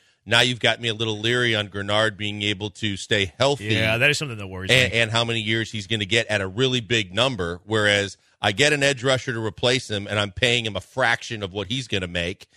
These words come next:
Speaker 1: And then I bring Stevie Nelson back, a corner, no matter what he's looking to make at his age, is not gonna make near the top corners in this league,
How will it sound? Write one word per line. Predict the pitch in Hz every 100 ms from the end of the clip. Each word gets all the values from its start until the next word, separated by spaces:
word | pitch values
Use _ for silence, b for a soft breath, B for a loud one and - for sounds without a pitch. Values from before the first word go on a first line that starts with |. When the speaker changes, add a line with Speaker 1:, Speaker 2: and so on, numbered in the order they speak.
| b b b
Speaker 1:
And | 120 135
then | 131
I | 123
bring | 135 131
Stevie | - 139 120
Nelson | 127 143 - 107
back, | 113 113 -
a | 92
corner, | - 143 143 127
no | 117
matter | 113 110
what | 117
he's | 104
looking | 117 123 110
to | 101
make | 123 120
at | 95
his | 107 123
age, | 120 131 104 98 - b b
is | 107
not | 131 123
gonna | 120
make | 117 104
near | 101 123 143 127
the | 110
top | 120 113 -
corners | 123 113 101
in | 98
this | 92 -
league, | 131 127 87 85